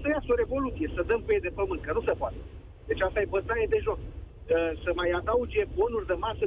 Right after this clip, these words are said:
de treizeci de lei, adică ne comparăm cu englezii, că au ridicat de la nouă lire, uh,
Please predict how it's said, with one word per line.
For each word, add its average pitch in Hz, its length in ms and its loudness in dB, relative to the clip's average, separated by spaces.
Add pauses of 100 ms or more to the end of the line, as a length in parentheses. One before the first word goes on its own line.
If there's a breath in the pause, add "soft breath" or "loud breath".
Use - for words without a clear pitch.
de 160 140 4
treizeci 349 560 0
de 165 60 4 (100)
lei, 190 200 2 (500)
adică 170 220 -2
ne 185 200 0
comparăm 196 360 0
cu 240 140 6
englezii, 214 360 -2
că 220 80 -2
au 196 160 2
ridicat 214 380 -2
de 214 120 2
la 190 60 2 (140)
nouă 214 180 4 (120)
lire, 196 240 2 (160)
uh, 160 460 0